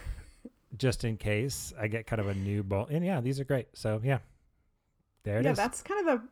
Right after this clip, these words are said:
Speaker 2: that's the person people warn you about every time, where they're like, they have all the signs about making sure to trade back in your shoes. I'm like,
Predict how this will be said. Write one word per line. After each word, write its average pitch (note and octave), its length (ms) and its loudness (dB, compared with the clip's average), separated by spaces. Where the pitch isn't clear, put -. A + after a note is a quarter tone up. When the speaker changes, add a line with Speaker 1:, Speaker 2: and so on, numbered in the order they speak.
Speaker 2:
that's A3+ 220 -4
the C#4+ 100 0
person B3 360 0
people G3+ 220 -2
warn G#3+ 240 -4
you - 100 -4
about - 340 -8
every A3+ 220 4
time, A3+ 260 2
where F3+ 100 0
they're E3+ 220 0
like, E3 240 -2
they F#3 80 0
have F#3 140 2
all F3+ 80 0
the D#3+ 100 -4
signs F3+ 520 -2
about D#3+ 300 -4
making F3 280 -2
sure F3 120 -8
to E3 80 -4
trade F3 220 -2
back E3+ 180 -2
in E3+ 80 -4
your E3 100 -4
shoes. G3 240 -2
I'm E3 80 -6
like, E3+ 140 -6